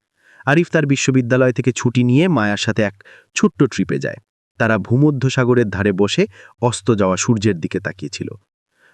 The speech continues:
মায়া আরিফের কাঁধে মাথা রেখে বলে, "জানো, আমার মনে হয় আমাদের এই দেখা হওয়াটা হয়তো অধিষ্ঠেরই খেলা ছিল।" মায়া আরিফকে আরও শক্ত করে জড়িয়ে ধরে।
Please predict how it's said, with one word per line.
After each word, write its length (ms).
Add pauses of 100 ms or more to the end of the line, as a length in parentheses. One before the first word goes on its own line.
(120)
মায়া 220
আরিফের 300
কাঁধে 280
মাথা 280
রেখে 200
বলে, 280 (580)
"জানো, 320 (420)
আমার 280
মনে 220
হয় 240
আমাদের 440
এই 120
দেখা 420
হওয়াটা 420
হয়তো 260
অধিষ্ঠেরই 640
খেলা 340
ছিল।" 280 (720)
মায়া 320 (220)
আরিফকে 420
আরও 280
শক্ত 320
করে 200
জড়িয়ে 260
ধরে। 260